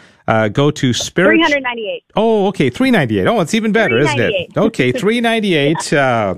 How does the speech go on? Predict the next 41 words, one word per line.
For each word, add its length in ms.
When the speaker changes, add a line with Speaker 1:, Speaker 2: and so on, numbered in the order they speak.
Speaker 1:
all 140
right, 200
so, 220
uh, 100
per 200
couple, 480
and 240
it 100
is, 400
uh, 320
spiritual 840
direction 760
dot 320
com 640
slash 640
events. 440
Spiritual 340
direction 300
dot 180
com 240
slash 340
events, 480
and 220
certainly, 720
uh, 320
pray 420
and 140
discern 420
about 320
whether 220
this 260
might 140
be 100
a 60
good 240
fit 180
for 80
you 240
and 100
your 140
spouse. 500